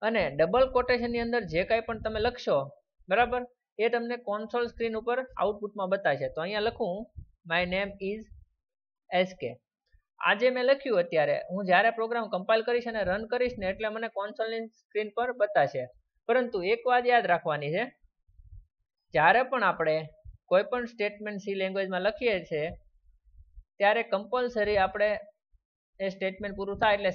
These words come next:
semicolon કરવાની છે, બરાબર? જો તમે આ semicolon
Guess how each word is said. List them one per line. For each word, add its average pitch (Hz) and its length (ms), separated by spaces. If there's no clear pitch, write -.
semicolon 185 640
કરવાની 160 420
છે, 156 220
બરાબર? 247 300
જો 202 160
તમે 240 220
આ 226 80
semicolon 208 500